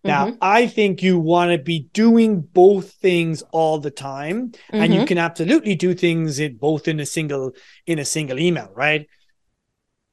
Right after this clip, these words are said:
Speaker 1: I would say the definition of nurture is it's not about, like, keeping people warm or adding value. Like, that is, that is true.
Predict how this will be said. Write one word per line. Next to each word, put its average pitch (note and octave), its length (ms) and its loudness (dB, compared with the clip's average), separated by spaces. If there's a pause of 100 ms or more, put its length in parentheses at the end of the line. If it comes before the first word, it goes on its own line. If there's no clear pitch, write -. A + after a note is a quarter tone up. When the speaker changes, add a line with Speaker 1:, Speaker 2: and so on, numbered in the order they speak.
(360)
Speaker 1:
I F3+ 100 4
would G#3 180 4
say F3+ 360 6
the E3 200 -4
definition G3+ 680 0
of F3 120 -2
nurture D#3 680 -4 (340)
is D#3 500 0
it's - 260 -4
not D#3 280 0
about, E3 480 0 (560)
like, D#3+ 300 0 (680)
keeping F#3 340 2
people E3 360 2
warm C#3 640 0
or D3 420 0 (300)
adding D3+ 480 -2
value. C#3 500 -2
Like, C3+ 200 -6
that G#3+ 200 4
is, F#3 360 4
that G3 160 4
is G3+ 160 2
true. F3 640 2